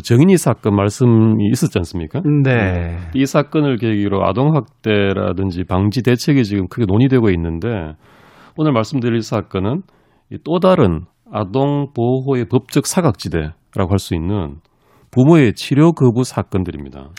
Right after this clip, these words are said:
Speaker 2: 하나만 좀 여쭤볼게요. 저희가 이제 뉴스를 통해야지만 이런 어떤 사건들의 충격적인 그 이야기들을 접하게 되는데, 현장에 계신 분으로서 실제로 이 아동학대 사건이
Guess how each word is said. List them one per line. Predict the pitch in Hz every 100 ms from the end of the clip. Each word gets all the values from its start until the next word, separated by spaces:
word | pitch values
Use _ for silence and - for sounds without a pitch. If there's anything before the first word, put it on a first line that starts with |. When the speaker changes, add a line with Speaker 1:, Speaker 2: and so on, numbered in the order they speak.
| - - - - -
Speaker 2:
하나만 | - 175 175
좀 | 156
여쭤볼게요. | 127 117 120 - 180
저희가 | 175 151
이제 | 190 202
뉴스를 | 135 151 - 220 226
통해야지만 | - - 277 302 240 156 147 127 127 151 123
이런 | 135
어떤 | 127 - 127
사건들의 | 160 143 139 127
충격적인 | - 240 226 202 175 147 120 -
그 | -
이야기들을 | 120 131 123 117
접하게 | 104 107 - 120 123
되는데, | 104 92 101 120 95
현장에 | - 202 233
계신 | 190 143 156
분으로서 | 160 156 127 113
실제로 | 165 226 202 240
이 | 254
아동학대 | - 127 185 214 214 214
사건이 | 196 - 175 208